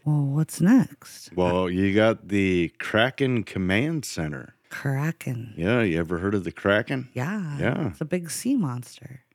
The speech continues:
Speaker 2: Well, so they say.
Speaker 1: What?
Speaker 2: Ever wonder why sailors told tales of the mighty Kraken dragging ships into the abyss? It is not folklore,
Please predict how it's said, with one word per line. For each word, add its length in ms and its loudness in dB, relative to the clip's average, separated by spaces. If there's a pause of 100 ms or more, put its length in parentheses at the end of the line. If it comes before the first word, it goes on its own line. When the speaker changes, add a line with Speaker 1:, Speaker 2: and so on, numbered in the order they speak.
Speaker 2:
Well, 400 -6 (140)
so 320 -10
they 160 -6
say. 300 -6 (220)
Speaker 1:
What? 380 4 (280)
Speaker 2:
Ever 280 2
wonder 440 2
why 220 2
sailors 920 0
told 400 -2
tales 720 -2
of 160 -6
the 80 0
mighty 400 0
Kraken 800 -4 (100)
dragging 540 -2
ships 500 -2
into 180 2
the 160 0
abyss? 600 -2 (360)
It 140 0
is 180 2
not 240 0
folklore, 760 -4